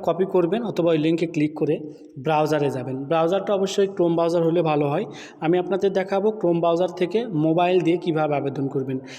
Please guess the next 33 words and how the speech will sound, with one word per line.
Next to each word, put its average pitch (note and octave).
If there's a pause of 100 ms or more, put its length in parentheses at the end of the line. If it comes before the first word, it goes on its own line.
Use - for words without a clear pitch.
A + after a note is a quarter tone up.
(120)
চাইলে E3+
আপনারা F#3+
ডেস্কটপ E3+
থেকেও G3+
করতে G3
পারবেন, G3+
কারণ D#3+
আমি D#3+
মোবাইলে F3+
ডেস্কটপ D#3+
সাইট E3+
করে F#3 (340)
তারপর D3
আবেদন C#3
করব। C3
কিছু D#3
নিয়মাবলী D3+
দেওয়া C#3+
আছে, C#3+
আপনারা D#3
চাইলে D3
পড়ে D3
নিতে D#3
পারেন। D#3
আর D#3
যারা D3
সার্কুলারটা D#3
পড়েছেন D#3
কিংবা D3+
আমার D#3
আগের D3
ভিডিওটি D#3
দেখেছেন D#3